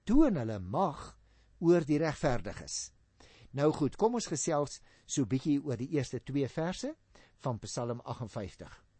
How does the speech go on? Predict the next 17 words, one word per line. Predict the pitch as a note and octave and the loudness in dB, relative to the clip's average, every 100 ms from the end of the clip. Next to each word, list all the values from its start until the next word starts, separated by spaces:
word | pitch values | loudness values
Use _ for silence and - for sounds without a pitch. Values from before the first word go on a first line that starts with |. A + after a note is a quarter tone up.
| _ _ - | _ _ -10
"Julle | G#2+ F#3 E4 | -2 0 0
wat | D#4 - | -2 -4
mag | G#2+ C3 - B2 | -4 -6 -8 -10
besit, | A2+ - - - - - _ _ _ _ - - - - - | -10 -10 -12 -16 -20 -20 _ _ _ _ -20 -20 -20 -20 -4
is | F#3+ D#3+ | 2 2
julle | A2 B2 B3+ D#4+ | 2 0 0 0
uitsprake | A3 A3+ - F3 E3+ D#3 E3+ | -4 -6 -6 -4 -2 -2 -4
werklik | F#2 A2 A#2+ D3+ C#3+ | -4 -6 -2 -4 -2
regverdig? | B2+ A#2+ - A2 A2 B3 - - _ _ _ _ _ _ _ _ - - - | -4 -4 -4 -4 -2 -6 -8 -18 _ _ _ _ _ _ _ _ -20 -2 4
Is | G3 | 4
julle | A3 E4 | 4 2
beslissings | F4+ - G3+ A#3+ - D#3+ B2+ - - - _ - | 2 0 0 0 0 0 -2 -4 -10 -16 _ -6
in | D3+ | 0
die | D3 | 0
sake | - G3 G3 F3 C3+ - | 0 0 0 0 -4 -2
tussen | E3 - C3 | -2 0 -2
mense | A2+ B2 B2 A#2 G2 | -2 -2 -4 -6 -8